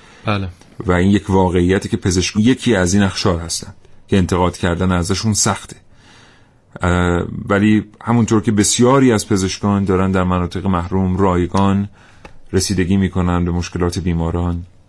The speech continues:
Speaker 2: برخی دیگر واقعاً با روحیات بیماران آشنا هستن، با روی گشاده، لب خندان ازشون پذیرایی می‌کنند، اما برخی دیگر از پزشکان هم هستند که بسیار، بسیار برخوردشون، اه، دور از شأن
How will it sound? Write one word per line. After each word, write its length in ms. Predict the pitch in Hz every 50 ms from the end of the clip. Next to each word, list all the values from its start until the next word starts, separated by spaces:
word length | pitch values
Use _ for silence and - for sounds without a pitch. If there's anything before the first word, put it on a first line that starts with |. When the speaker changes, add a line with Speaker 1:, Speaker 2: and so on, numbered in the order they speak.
| _ _ _ _ _ _ _ _ _ - - 98
Speaker 2:
برخی 320 | 98 92 92 - 110 104
دیگر 300 | 92 90 80 95 95 95
واقعاً 520 | 98 87 98 95 92 87 90 90 95 107 110
با 120 | 104 95
روحیات 460 | 92 92 85 82 92 92 92 90 95
بیماران 440 | 90 90 87 85 85 85 90 92 92
آشنا 460 | 87 87 87 85 - - 107 95 90 90
هستن، 440 | 85 - - - 90 87 87 87
با 100 | 85 87
روی 280 | 82 90 92 98 104 95
گشاده، 480 | 85 92 85 - - 92 85 80 87 85
لب 240 | 85 92 98 92
خندان 420 | 92 - - 87 85 82 87 85 85
ازشون 400 | 82 80 87 85 - 92 87 82 - - - - - - - - - - -
پذیرایی 500 | - 95 92 85 92 90 90 90 90 92
می‌کنند، 760 | 92 92 90 - - 92 101 110 123 131 135 139 139 120 -
اما 220 | 110 110 113 117 113
برخی 420 | 92 107 117 117 110 - 113 110
دیگر 280 | 101 95 85 107 113 110
از 180 | 101 95 -
پزشکان 440 | - 92 90 85 - - 101 98 98
هم 260 | 98 98 95 95 95
هستند 540 | 92 95 95 90 - - - 92 90 85 82
که 300 | - - 90 87 85 87 - - - - - - - - _ _ _ -
بسیار، 440 | - 95 - - - 104 110 113 113
بسیار 400 | 98 98 92 - 98 98 95 95
برخوردشون، 800 | 87 92 87 87 - 95 92 87 90 87 - - 90 87 87 90 90 _ - - - - - - _ _ _ _ - - -
اه، 80 | 90 87 85 82 82 82 82 82 82 82 82 82 82 82 82 90 - _ _ _ _ _ - _ - _ _ _ _ _ _ _ - -
دور 140 | 120 110
از 220 | 87 87 82 - -
شأن 680 | - - - 107 - - - 95 87 82 80 78 78